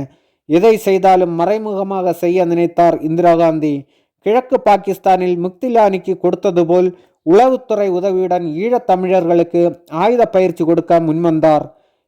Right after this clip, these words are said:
இலங்கையில் நடந்த இனக்கலவரத்தை தொடர்ந்து ஏராளமான ஈழத்தமிழ் அகதிகள் தமிழகத்திற்கு வந்தார்கள். அவர்கள் போராளிகளும் நிறைய வந்தார்கள்.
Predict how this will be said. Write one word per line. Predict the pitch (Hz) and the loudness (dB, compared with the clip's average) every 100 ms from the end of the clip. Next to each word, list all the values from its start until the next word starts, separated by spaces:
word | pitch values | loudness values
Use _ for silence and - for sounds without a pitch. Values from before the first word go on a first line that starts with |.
| _ | _
இலங்கையில் | 143 175 214 208 202 190 | 0 2 2 2 2 2
நடந்த | 190 185 185 | 0 0 -2
இனக்கலவரத்தை | 175 214 - 185 202 202 196 175 | -2 -4 -2 -2 0 -2 -4 -2
தொடர்ந்து | 185 175 185 180 190 190 _ _ 156 | -2 -2 -2 -2 -2 -4 _ _ 2
ஏராளமான | 196 220 208 208 202 196 196 170 | 2 4 4 2 -2 -6 -6 -4
ஈழத்தமிழ் | 196 214 202 180 190 185 | -4 -4 -2 -4 -2 -2
அகதிகள் | 175 180 196 190 185 190 180 _ | 0 0 0 2 2 0 -6 _
தமிழகத்திற்கு | 156 185 208 190 190 170 185 | -2 2 2 2 -2 -4 0
வந்தார்கள். | 156 165 175 160 156 147 139 - _ _ _ - | 0 2 2 2 0 -4 -6 -20 _ _ _ -2
அவர்கள் | 147 196 196 202 180 | 2 2 2 2 0
போராளிகளும் | 175 202 220 202 185 190 180 | 0 2 2 2 2 -2 -2
நிறைய | 160 185 196 | -2 0 0
வந்தார்கள். | 160 165 165 156 147 | -2 0 0 0 -2